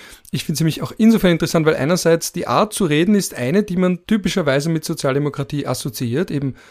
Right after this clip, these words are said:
jemand, der nicht versucht, schön nach der Schrift zu sprechen und so weiter. Aber gleichzeitig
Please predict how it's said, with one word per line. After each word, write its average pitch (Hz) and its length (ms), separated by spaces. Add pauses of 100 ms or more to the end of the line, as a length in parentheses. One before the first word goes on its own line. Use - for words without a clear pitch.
(340)
jemand, 147 300
der 143 80
nicht 165 300
versucht, - 440
schön 170 180
nach 143 120
der 143 100
Schrift 175 340
zu 139 80
sprechen 123 400
und 139 160
so - 140
weiter. 120 340 (280)
Aber 151 280
gleichzeitig 147 520